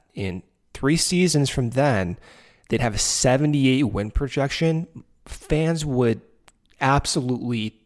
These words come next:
to your point about an, ana-, an analogy throwing <laughs> tomatoes at the Ricketts,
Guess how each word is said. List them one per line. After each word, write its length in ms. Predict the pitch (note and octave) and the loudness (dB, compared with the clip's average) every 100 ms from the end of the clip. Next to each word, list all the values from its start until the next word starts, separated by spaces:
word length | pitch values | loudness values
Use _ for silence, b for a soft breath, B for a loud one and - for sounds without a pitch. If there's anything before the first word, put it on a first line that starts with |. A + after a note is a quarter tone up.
| - | -6
to 100 | B2 | -2
your 140 | A#2+ | -2
point 400 | - - E3 C#3+ | -2 0 2 4
about 260 | A2+ G#2 - | 2 0 0
an, 100 | A2 | 0
ana-, 340 | A#2+ C3+ D#3 - - | 2 2 0 -4 -10
an 140 | B2 - _ _ _ - | -10 -14 _ _ _ -4
analogy 640 | A#2 B2 D3+ F3 C3 A2+ | 0 4 6 6 4 2
throwing 240 | - A#2+ | -2 -2
<laughs> 0 | |
tomatoes 500 | G#2+ C3 E3 C#3+ B2 | -2 0 4 4 4
at 60 | A#2 | 2
the 100 | A2 | 0
Ricketts, 340 | B2+ D#3+ G#2 | 2 2 -2